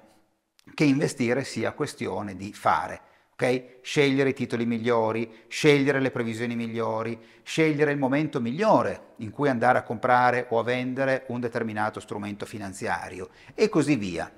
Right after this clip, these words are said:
ok? Una serie di scelte attive che portano a un risultato finale che si spera essere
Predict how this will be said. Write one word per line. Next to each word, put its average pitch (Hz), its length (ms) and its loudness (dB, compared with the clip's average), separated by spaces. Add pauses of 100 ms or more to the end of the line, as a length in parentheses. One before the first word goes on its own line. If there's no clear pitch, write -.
(420)
ok? 151 360 -2 (300)
Una 156 180 0
serie 113 520 4
di - 640 -2
scelte 123 840 0
attive 117 880 -6
che 208 140 0
portano 156 600 2
a 143 280 6
un 147 100 2
risultato 147 540 0
finale 160 420 2
che 131 140 -4
si 156 100 -4
spera 160 320 2
essere 127 540 -4